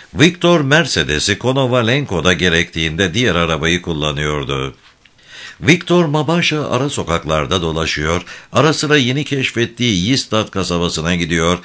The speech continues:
ve daha sonra da kıyı şeridi boyunca dolaşıyordu. Bu gezintiler Konovalenko'ya dayanmasına yardım ediyordu.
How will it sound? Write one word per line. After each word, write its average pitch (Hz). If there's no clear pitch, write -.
ve 110
daha 143
sonra 139
da 131
kıyı 135
şeridi 104
boyunca 92
dolaşıyordu. 71
Bu 165
gezintiler 85
Konovalenko'ya 117
dayanmasına 113
yardım 82
ediyordu. 69